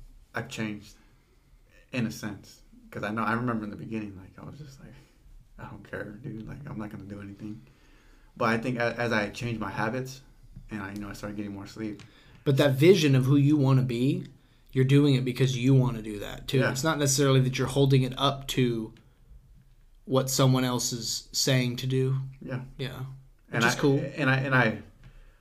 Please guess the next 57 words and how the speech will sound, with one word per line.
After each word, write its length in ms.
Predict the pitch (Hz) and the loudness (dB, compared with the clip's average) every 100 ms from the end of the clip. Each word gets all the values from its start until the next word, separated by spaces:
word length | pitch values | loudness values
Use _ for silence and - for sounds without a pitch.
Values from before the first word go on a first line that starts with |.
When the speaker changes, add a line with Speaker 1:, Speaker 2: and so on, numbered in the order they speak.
| _ | _
Speaker 2:
You 100 | 135 | -2
know? 140 | 123 139 | 0 4
Speaker 1:
I, 60 | |
I 20 | |
remember 400 | 151 170 165 156 | 4 6 6 6
one 200 | 127 143 | 4 4
night, 320 | 131 113 110 - | 4 2 -2 -8
I 60 | 123 | -6
remember 240 | 135 120 | -2 0
one 160 | 113 113 | 0 0
night 140 | 107 | -2
I 60 | 101 | -6
was 180 | 104 101 | -10 -12
just 220 | 98 - | -16 -18
like, 100 | 123 117 - - _ - - - | -20 -20 -20 -20 _ -20 -20 -18
like, 80 | 110 | -12
"Dude, 100 | 101 | -10
I'm 120 | 98 | -10
a 60 | 90 | -10
bad 200 | 98 95 | -10 -10
employee," 500 | - 101 101 101 90 - _ _ | -12 -12 -12 -14 -18 -20 _ _
you 120 | 123 | -16
know? 220 | 101 101 104 | -14 -14 -14
And 120 | 104 | -12
then 240 | 98 95 - _ _ _ _ - - | -12 -14 -16 _ _ _ _ -20 -16
I 80 | - | -14
think, 480 | - 117 101 - - - - _ _ _ _ - _ _ - | -6 -6 -6 -10 -20 -20 -20 _ _ _ _ -20 _ _ -18
I 60 | |
think 240 | 117 123 113 | -8 -4 -2
on-, 160 | 123 | -2
once 220 | 123 127 123 | -2 -4 -4
I 60 | |
thought 200 | 117 120 | -2 -2
about 280 | 131 131 131 | 0 0 0
that, 160 | 135 120 | 0 0
I 80 | |
thought 160 | 113 117 | 0 -2
about 180 | 117 110 | -2 -4
my 80 | 107 | -4
future 360 | 123 117 - | -6 -8 -6
and 140 | 123 110 | -6 -4
what 120 | 113 | -2
I 60 | 113 | -2
wanted 260 | 113 110 | -2 -4
to 80 | 104 | -4
do, 160 | 113 117 | -4 -2
and 80 | |
it's 160 | 107 107 | -4 -10
like, 160 | 98 101 | -14 -12
"Dude, 120 | 107 | -10
you 60 | 127 | -10
can't 180 | 143 135 | -12 -12
show 140 | 107 | -14
up 80 | - | -16
to 60 | - | -16
work, 220 | - - | -14 -14
like, 160 | - - | -16 -18